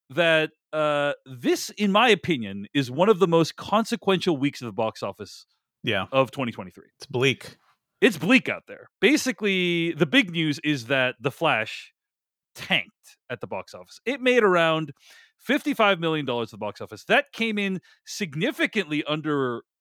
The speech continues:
Speaker 1: projections, which were already quite soft for this movie.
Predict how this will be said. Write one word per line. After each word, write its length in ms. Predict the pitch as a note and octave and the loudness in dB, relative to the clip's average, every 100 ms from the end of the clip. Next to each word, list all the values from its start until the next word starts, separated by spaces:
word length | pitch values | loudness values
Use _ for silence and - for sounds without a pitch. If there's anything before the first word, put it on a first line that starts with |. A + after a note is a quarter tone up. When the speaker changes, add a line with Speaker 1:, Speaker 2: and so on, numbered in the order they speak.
| _ | _
Speaker 1:
projections, 500 | D#3 - C4+ - C#3+ | -4 0 0 -2 -8
which 160 | G3+ F3 | -4 -2
were 160 | F3 | 4
already 320 | E3+ A#3 G3 | 6 6 6
quite 280 | D3 D3+ A#2 | 0 -6 -6
soft 500 | - G#2+ - _ _ _ _ _ - | -12 -18 -20 _ _ _ _ _ -14
for 80 | |
this 180 | G2+ - | -12 -14
movie. 240 | F2+ - | -18 -20